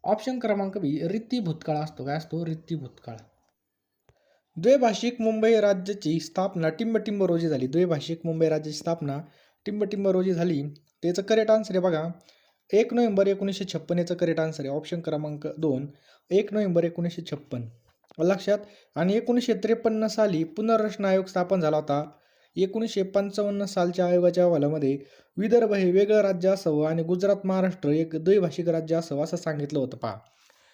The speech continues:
पुढचा प्रश्न आपल्या स्क्रीनवर आहे, पहा मित्रांनो, पुढीलपैकी कोणती संघटना स्त्रियांनी स्त्रियांसाठी प्रथम उभारली होती?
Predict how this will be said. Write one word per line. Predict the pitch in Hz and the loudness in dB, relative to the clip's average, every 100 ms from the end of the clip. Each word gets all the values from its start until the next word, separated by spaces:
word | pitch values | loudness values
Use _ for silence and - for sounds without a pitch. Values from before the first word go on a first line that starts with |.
| _ _ _ | _ _ _
पुढचा | 233 269 | 0 2
प्रश्न | 269 262 | 0 2
आपल्या | 233 226 226 | 0 2 0
स्क्रीनवर | 240 226 220 | 0 2 0
आहे, | 196 | 2
पहा | 190 | 0
मित्रांनो, | 165 170 175 139 151 _ _ _ _ _ _ _ _ _ | 0 0 -2 -4 -8 _ _ _ _ _ _ _ _ _
पुढीलपैकी | 240 277 262 262 254 185 | 0 0 2 0 2 -4
कोणती | 185 214 214 | 0 -2 -2
संघटना | 208 220 214 196 147 143 147 - | -6 -2 -2 -2 -4 -4 -8 -14
स्त्रियांनी | - 202 233 240 240 | -6 -2 2 2 2
स्त्रियांसाठी | 240 214 208 202 214 170 | 0 0 -2 -2 -6 -6
प्रथम | 156 185 185 175 | -4 -4 -2 -2
उभारली | 175 156 156 | 0 0 -2
होती? | 143 - 139 147 | -4 -6 -8 -10